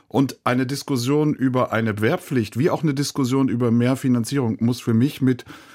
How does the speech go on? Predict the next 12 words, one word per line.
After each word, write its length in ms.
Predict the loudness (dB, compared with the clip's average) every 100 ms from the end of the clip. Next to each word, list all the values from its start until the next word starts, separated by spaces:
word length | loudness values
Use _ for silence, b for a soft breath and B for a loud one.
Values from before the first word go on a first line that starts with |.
| B -10
strukturellen 600 | -2 0 2 2 4 2
Veränderungen 640 | 2 2 2 2 2 2
bei 120 | 2
der 120 | 0 0
Bundeswehr 500 | 0 0 0 0 2
einhergehen. 640 | 2 2 2 2 2 4
Nur 120 | 2
so 260 | 2 2 2
wird 180 | 0
ein 320 | 0 0 0 -2
Schuh 220 | -2 -2
draus. 480 | 0 0 0 -2